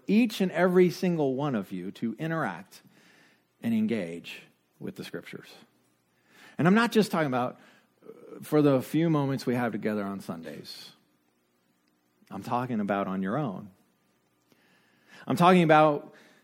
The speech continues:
waking up each morning, having a plan, reading from your plan, giving it five, ten, fifteen, twenty, twenty-five minutes, however long you can give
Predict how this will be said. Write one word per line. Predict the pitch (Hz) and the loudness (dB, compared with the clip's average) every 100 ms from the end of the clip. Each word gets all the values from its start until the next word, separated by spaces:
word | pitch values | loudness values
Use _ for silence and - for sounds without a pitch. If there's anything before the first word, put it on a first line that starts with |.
| _ _ | _ _
waking | 123 160 190 190 180 | 2 6 8 8 6
up | 170 | 4
each | 160 160 | 2 0
morning, | 156 151 117 104 - _ _ _ _ _ _ _ _ _ - | -2 -2 -6 -8 -16 _ _ _ _ _ _ _ _ _ -14
having | - 208 202 185 | 0 2 4 2
a | |
plan, | - 175 165 135 104 87 _ _ _ _ _ _ _ - - | 0 -2 0 0 -4 -8 _ _ _ _ _ _ _ -20 -4
reading | 131 180 190 147 104 101 - _ _ | 4 6 8 4 0 -6 -14 _ _
from | - 151 147 | -8 -4 -4
your | 135 | -4
plan, | 135 101 90 - _ _ _ _ _ _ _ _ - | -6 -8 -10 -18 _ _ _ _ _ _ _ _ -4
giving | 127 196 202 | 4 6 6
it | 156 | 4
five, | - 156 170 151 107 95 - | 0 0 2 2 0 -6 -14
ten, | - 165 139 113 | -4 -2 -2 -4
fifteen, | - 147 - 127 110 | -6 -6 -4 -4 -4
twenty, | - 160 131 107 | -4 -4 -4 -4
twenty-five | 175 190 185 | -2 0 0
minutes, | 151 127 113 | 0 -2 -4
however | 147 180 | -2 0
long | 170 160 156 | 0 0 0
you | 139 139 | 0 0
can | 135 117 | -2 -2
give | 117 101 87 82 | -2 -2 -6 -14